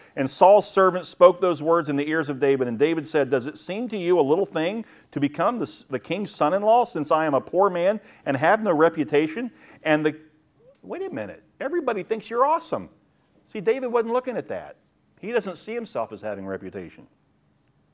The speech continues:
And the servants of Saul told him, "Thus and so did David speak." And then Saul said, "Thus shall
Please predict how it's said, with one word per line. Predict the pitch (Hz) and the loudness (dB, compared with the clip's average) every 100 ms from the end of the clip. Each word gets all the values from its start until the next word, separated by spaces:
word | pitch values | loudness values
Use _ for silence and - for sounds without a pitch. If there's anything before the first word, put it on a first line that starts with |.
| _ _ _ _ - _ | _ _ _ _ -20 _
And | 160 165 | -2 -2
the | |
servants | - 220 214 - | 4 6 6 0
of | 160 | 2
Saul | 180 175 | 6 6
told | 170 196 156 | 6 2 2
him, | 135 - _ _ - | -2 -8 _ _ 4
"Thus | 196 208 - | 6 4 -2
and | 170 147 | -4 0
so | 180 170 170 | 6 6 6
did | 151 135 | 0 2
David | 147 139 135 | 2 2 -4
speak." | - 151 113 110 | -6 -2 -2 -2
And | 123 | 0
then | 147 147 | 0 0
Saul | 156 160 | 2 2
said, | 151 156 131 | 2 0 2
"Thus | 156 156 | 2 0
shall | - 156 135 | 2 0 0